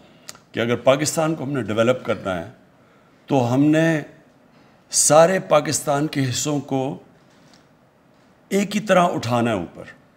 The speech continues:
और वो हम तब उठा-, उठाएंगे जब डेवलपमेंट उधर उन इलाकों में पहले जाए जो पीछे रह गए हैं। और ये जो चाइना ने ये जो वेस्टर्न रूट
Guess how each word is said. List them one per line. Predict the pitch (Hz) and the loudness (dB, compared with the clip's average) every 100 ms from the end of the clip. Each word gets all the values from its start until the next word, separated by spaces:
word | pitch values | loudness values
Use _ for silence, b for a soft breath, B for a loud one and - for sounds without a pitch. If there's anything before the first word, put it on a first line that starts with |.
| _ - | _ -8
और | 117 127 | -4 0
वो | 151 | 0
हम | 131 127 127 | -2 -4 4
तब | 180 208 | 4 4
उठा-, | 143 - - | 0 -4 -4
उठाएंगे | 143 110 110 98 95 95 - b b b b 120 | -6 0 2 2 0 -4 -6 b b b b -2
जब | 165 160 | 0 2
डेवलपमेंट | 127 139 151 170 185 180 | 4 6 6 2 -2 -2
उधर | 196 190 214 - - - | -2 -2 -2 -6 -14 -2
उन | 208 202 | 0 6
इलाकों | 175 156 160 | 6 6 2
में | 147 120 | -4 -2
पहले | 139 120 | 0 0
जाए | 95 92 123 160 b b b - | 2 0 0 -6 b b b -6
जो | 202 | -2
पीछे | 233 - 226 | 0 2 6
रह | 185 | 6
गए | 127 95 | 4 -2
हैं। | 73 - - _ _ _ _ _ b b b _ | -8 -16 -20 _ _ _ _ _ b b b _
और | - 139 147 143 - - - - | 6 8 6 4 -6 -18 -20 -4
ये | 135 139 | -2 0
जो | 131 | 0
चाइना | 143 135 160 180 | 4 6 6 2
ने | 175 160 147 | 2 0 -2
ये | 139 - 117 110 | -4 -6 -4 -2
जो | 110 | -2
वेस्टर्न | 101 127 - 135 | 0 0 0 -4
रूट | 104 120 110 | -2 -2 -4